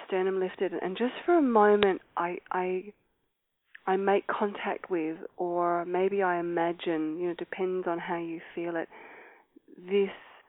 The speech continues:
presence of she, this presence of divine feminine. And there are so many different forms that we could associate with, right? There's, in every tradition, there is a, there is a, an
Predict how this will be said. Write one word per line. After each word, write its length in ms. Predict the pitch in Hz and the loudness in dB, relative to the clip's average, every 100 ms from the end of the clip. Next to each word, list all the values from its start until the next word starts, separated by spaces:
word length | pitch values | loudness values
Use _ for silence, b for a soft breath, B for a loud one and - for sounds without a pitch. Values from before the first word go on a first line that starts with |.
| _ _ _ _ _ _ _ _ _ _ _ _ _ - - - | _ _ _ _ _ _ _ _ _ _ _ _ _ -12 -6 4
presence 480 | 233 233 247 240 - 202 | 4 6 2 0 -4 -6
of 80 | 185 - - | -4 -6 -2
she, 320 | 180 160 143 | 0 0 -2
this 100 | 156 165 - - | -6 -10 -12 -8
presence 420 | - 208 214 208 - 185 | 0 2 4 0 0 -4
of 200 | 170 170 196 226 220 | -4 -6 -14 -20 -6
divine 560 | 185 165 170 170 170 170 - - | -6 0 2 2 0 -4 -8 -2
feminine. 600 | 170 170 165 156 151 160 B B B B B - | 0 2 0 0 -2 -6 B B B B B 0
And 100 | 190 | 4
there 80 | 196 | 4
are 80 | - - | 2 10
so 260 | 339 294 | 10 12
many 240 | 240 196 170 | 8 6 6
different 300 | 180 165 - | 0 -4 -4
forms 260 | - 170 175 | 0 0 0
that 100 | - | -4
we 120 | - 170 | -6 -6
could 200 | - 160 | -6 -6
associate 640 | - 208 202 - 165 - - | 0 2 2 2 -4 -4 -6
with, 140 | - | -10
right? 380 | 156 143 147 - - | -2 0 0 -4 -6
There's, 340 | 175 160 160 - - B B B | -6 -4 -6 -10 -20 B B B
in 120 | 202 | 6
every 280 | 208 196 196 | 8 8 2
tradition, 640 | - 180 175 - 170 147 151 | 0 -2 -2 -2 -4 -4 -4
there 220 | 156 151 | -2 -2
is 80 | 156 - | -4 -4
a, 100 | 151 - | -6 -4
there 220 | 175 160 | -4 -2
is 140 | 160 156 | -4 -4
a, 200 | 156 147 - _ | -4 -4 -6 _
an 300 | - 170 165 | -4 -2 -4